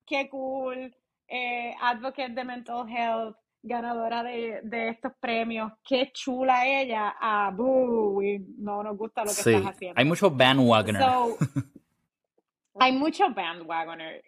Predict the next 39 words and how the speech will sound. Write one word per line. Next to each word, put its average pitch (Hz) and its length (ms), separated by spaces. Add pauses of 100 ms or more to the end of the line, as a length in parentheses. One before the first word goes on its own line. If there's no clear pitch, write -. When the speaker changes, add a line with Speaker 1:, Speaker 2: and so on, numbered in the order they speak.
Speaker 1:
Y 240 240
por 233 160
eso, 247 180
y - 20
porque 220 240
estaba 202 300
jugando 262 340
en 262 80
contra 220 300
de 220 120
quien 214 220
era 185 160
en 202 80
ese 220 160
momento 214 340
la 214 120
favorita, 202 480
porque 214 140
Speaker 2:
Ujú, 170 100
Speaker 1:
era 185 140
la 233 60
historia 143 340
Speaker 2:
ujú. 170 80
Speaker 1:
de 165 60
la 165 160
Cinderella, 170 540
¿no? 170 180
Era 165 380
Laila 170 340
Speaker 2:
Exacto. - 340
Speaker 1:
Fernández. - 260 (300)
Speaker 2:
Yeah. 208 180
Speaker 1:
Pero, 214 960 (160)
eh, 208 760 (140)
Delpo 233 400
nunca 262 240
le 262 80
pasaba 233 380
eso. 220 200